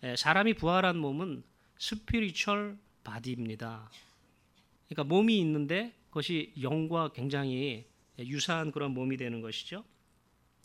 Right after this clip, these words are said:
에, 오십 절에는 이렇게 표현했습니다.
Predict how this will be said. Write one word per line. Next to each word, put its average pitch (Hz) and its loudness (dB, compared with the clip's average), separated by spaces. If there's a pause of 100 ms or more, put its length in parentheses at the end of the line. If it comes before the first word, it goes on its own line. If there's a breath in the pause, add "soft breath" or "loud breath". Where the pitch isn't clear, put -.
(840 loud breath)
에, 131 -4 (500)
오십 214 2
절에는 233 4
이렇게 151 0
표현했습니다. 147 -2